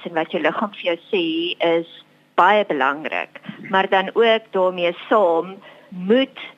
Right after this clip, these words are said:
die ouers en versorgers wel vir hulle errands vyf of tien minute ten minste in 'n dag gee waar dit net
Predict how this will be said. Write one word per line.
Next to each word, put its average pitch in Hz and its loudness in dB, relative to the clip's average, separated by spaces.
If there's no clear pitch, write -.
die 190 -4
ouers 180 2
en 190 -6
versorgers 180 0
wel 208 4
vir 185 0
hulle 165 0
errands 185 0
vyf 220 0
of 185 -6
tien 214 -8
minute 175 -2
ten 175 -2
minste 170 2
in 170 2
'n 160 0
dag 160 2
gee 170 2
waar 170 4
dit 160 -2
net 190 0